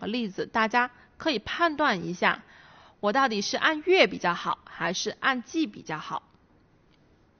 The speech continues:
那下一个内容呢，就是百分之三减按百分之一征收增值税的一个规定。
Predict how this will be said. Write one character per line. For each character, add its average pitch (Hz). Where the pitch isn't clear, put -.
那 294
下 349
一 240
个 208
内 220
容 185
呢， 190
就 233
是 -
百 -
分 277
之 294
三 320
减 -
按 185
百 165
分 214
之 262
一 262
征 285
收 302
增 320
值 -
税 196
的 170
一 -
个 175
规 240
定。 -